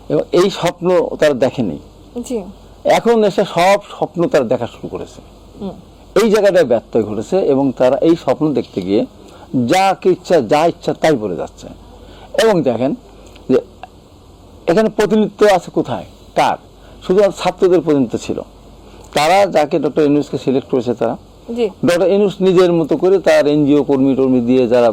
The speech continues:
Speaker 1: এটি আছে, চিটাগাং, ন-, কুমিল্লা দিয়ে তার সরকার গঠন করলো। আমার বাড়ি উত্তরবঙ্গ, ওই থেকে খুলনা থেকে শুরু করে আপনার দিনাজপুর পর্যন্ত কোনো একজন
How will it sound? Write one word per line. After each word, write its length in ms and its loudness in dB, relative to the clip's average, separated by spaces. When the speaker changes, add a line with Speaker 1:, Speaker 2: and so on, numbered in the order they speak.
Speaker 1:
এটি 200 -2
আছে, 260 0
চিটাগাং, 500 -2
ন-, 440 -2
কুমিল্লা 320 2
দিয়ে 200 0
তার 220 -2
সরকার 240 2
গঠন 300 -4
করলো। 240 -6
আমার 280 2
বাড়ি 280 2
উত্তরবঙ্গ, 440 0
ওই 100 2
থেকে 200 -2
খুলনা 240 0
থেকে 200 -2
শুরু 160 -2
করে 200 0
আপনার 280 -2
দিনাজপুর 380 -2
পর্যন্ত 300 -4
কোনো 120 -4
একজন 260 -6